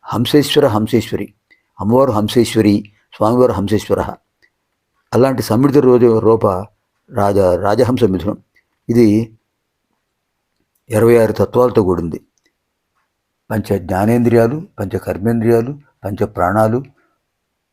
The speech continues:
పంచ మహాప్రాణాలు, పంచ ఉపప్రాణాలు, తర్వాత పంచభూతాలు,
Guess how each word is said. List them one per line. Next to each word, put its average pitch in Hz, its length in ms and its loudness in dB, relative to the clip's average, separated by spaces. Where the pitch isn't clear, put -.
పంచ 101 200 -6
మహాప్రాణాలు, 110 800 -2
పంచ 101 300 -6
ఉపప్రాణాలు, 110 680 -2
తర్వాత 110 260 0
పంచభూతాలు, 113 720 -2